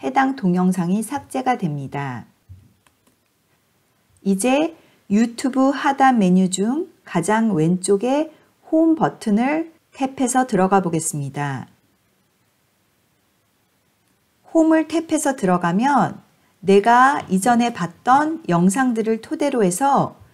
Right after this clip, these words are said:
유튜브에서 추천해주는 추천 동영상들이 다 보입니다. 그리고 홈 옆에 Explore, 이 탐색 메뉴는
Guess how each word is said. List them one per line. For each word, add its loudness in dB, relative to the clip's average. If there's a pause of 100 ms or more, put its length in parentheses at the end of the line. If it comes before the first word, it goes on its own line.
(220)
유튜브에서 0
추천해주는 -4 (200)
추천 -4
동영상들이 -2
다 -6
보입니다. -4 (2250)
그리고 2
홈 0
옆에 -2 (300)
Explore, -2 (420)
이 0
탐색 -4
메뉴는 0